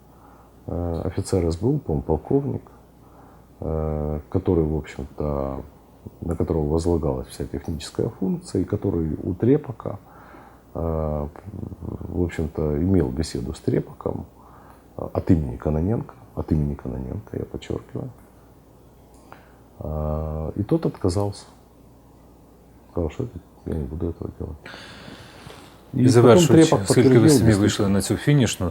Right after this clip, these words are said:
Speaker 2: та знову повернулися ми до цієї історії з затриманням і так далі, як ви думаєте, чим завершиться ваша справа? Чи вас, е,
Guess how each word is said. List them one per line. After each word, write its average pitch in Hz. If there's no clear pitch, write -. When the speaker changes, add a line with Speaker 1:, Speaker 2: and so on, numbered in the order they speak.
Speaker 2:
та 107
знову 90
повернулися 98
ми 90
до 87
цієї 90
історії 87
з -
затриманням 90
і 82
так 87
далі, 123
як 107
ви 95
думаєте, 90
чим 95
завершиться 92
ваша 82
справа? 73
Чи 87
вас, -
е, 80